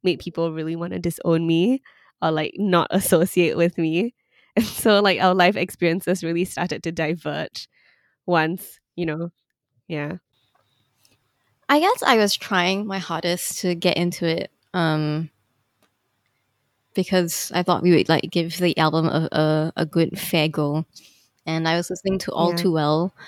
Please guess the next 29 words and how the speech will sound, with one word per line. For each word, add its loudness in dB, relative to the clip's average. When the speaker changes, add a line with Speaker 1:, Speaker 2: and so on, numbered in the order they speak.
Speaker 2:
which, 4
like, 8
I 8
think 0
is 4
a 4
well-written 4
song, 0
um, 2
in 2
terms 2
of -2
Speaker 1:
Mm-hmm. -8
Speaker 2:
the -2
musicality -2
of -4
it. 0
I -4
don't -2
know. 0
I'm 0
not 2
a 0
musician, 0
so 0
I 2
don't -2
know 2
the -2